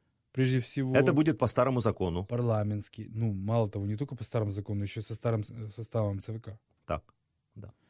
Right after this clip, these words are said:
Speaker 1: И тут надо поменять и то, и другое. Но понятно же, что первым действием нового парламента будет импичмент президента.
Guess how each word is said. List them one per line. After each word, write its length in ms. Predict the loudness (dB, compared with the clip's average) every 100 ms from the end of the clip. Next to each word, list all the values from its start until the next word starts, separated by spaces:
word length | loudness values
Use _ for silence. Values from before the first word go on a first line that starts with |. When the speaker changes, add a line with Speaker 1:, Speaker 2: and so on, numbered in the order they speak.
| _ _ _
Speaker 1:
И 80 | -2
тут 160 | 0 4
надо 200 | 4 4
поменять 400 | 4 4 4 0
и 40 |
то, 140 | 2 2
и 40 |
другое. 480 | 4 2 0 -2 -6 _ _ _ _ _ _ _ _ _ _ _ _ _ _ _ _ _
Но 260 | 4 6 6
понятно 460 | 6 6 6 4
же, 160 | 0 0
что 480 | -4 -4 -2 0 0
первым 300 | 2 4 4
действием 400 | 4 2 2 0
нового 180 | 2 2
парламента 440 | 2 2 4 2 0
будет 200 | 0 0
импичмент 420 | -2 -4 -4 -4
президента. 460 | -4 -6 -8 -16